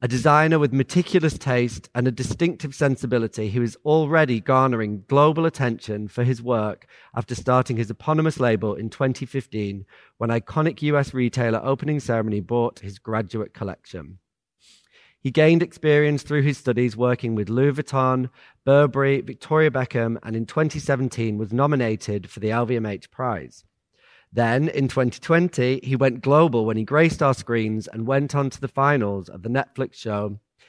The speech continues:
Next in Fashion. Before being na-, I sound like Hilary Alexander, Next in Fashion.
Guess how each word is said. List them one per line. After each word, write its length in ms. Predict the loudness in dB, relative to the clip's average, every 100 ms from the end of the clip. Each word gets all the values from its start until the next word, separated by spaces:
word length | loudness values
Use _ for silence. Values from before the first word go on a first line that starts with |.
| _ -6
Next 460 | -6 -6 -12 -18 -8
in 160 | -6
Fashion. 560 | -2 -4 -4 -8 -14 -16 _ _ _ -20 -20 _
Before 300 | -10 4 6
being 240 | 6 6 4
na-, 140 | 2
I 20 |
sound 260 | -2 -2 -2
like 80 | 0
Hilary 240 | 0 -2
Alexander, 400 | -4 -6 -8 -8 -8
Next 480 | -6 -6 -8 -18 -12
in 140 | -12
Fashion. 560 | -8 -4 -4 -4 -16